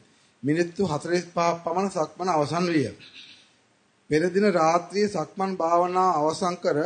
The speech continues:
පරියංක භාවනාවට යෙදිමි. සුළු වේලාවකින් ආනාපානට සිත යොමු වීමත් සමගම දෙතුන් වරක් පිම්බීම හැකිලිම සිදුවේ. ඒ නතර වී ආනාපානය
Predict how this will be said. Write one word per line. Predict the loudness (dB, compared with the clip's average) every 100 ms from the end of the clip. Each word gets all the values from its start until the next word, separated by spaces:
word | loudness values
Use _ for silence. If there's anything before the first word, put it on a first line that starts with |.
| -2
පරියංක | -4 -2 -2 -2 -2
භාවනාවට | 2 4 4 0 -6 -4 -4 -2 0
යෙදිමි. | 0 0 -2 -4 -8 _ _ _ _ _
සුළු | -8 2 4
වේලාවකින් | 4 2 4 4 2 -2 -4 -2
ආනාපානට | -2 0 -2 -2 -2 -2 -2 -6
සිත | -12 -6
යොමු | 0 0 0
වීමත් | -2 -2 -2
සමගම | -2 -4 0 0 0 -2 -6 _ _ _ -2
දෙතුන් | 0 4 2 4
වරක් | 4 4 0 -4
පිම්බීම | -6 -4 0 2 2
හැකිලිම | -2 -4 -4 -2 -2
සිදුවේ. | -2 0 0 -2 -6 -16 _ _
ඒ | 0 2
නතර | 4 0 0 0 2
වී | 2 0 -2
ආනාපානය | -4 -2 0 0 2 2 4 2